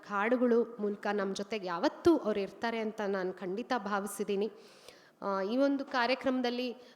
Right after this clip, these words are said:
ಅವರ ಭಾವಚಿತ್ರಗಳು ಇಷ್ಟನ್ನು ನೋಡಿ ತುಂಬ ಖುಷಿ ಆಯ್ತು.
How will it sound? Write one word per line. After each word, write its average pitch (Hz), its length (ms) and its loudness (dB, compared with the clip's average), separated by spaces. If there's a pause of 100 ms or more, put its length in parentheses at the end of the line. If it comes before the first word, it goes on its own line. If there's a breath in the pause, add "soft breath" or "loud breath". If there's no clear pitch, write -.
ಅವರ 220 200 -2
ಭಾವಚಿತ್ರಗಳು 226 800 -4
ಇಷ್ಟನ್ನು 285 540 4
ನೋಡಿ 262 320 6
ತುಂಬ 269 320 -4
ಖುಷಿ 294 320 -4
ಆಯ್ತು. 240 440 -6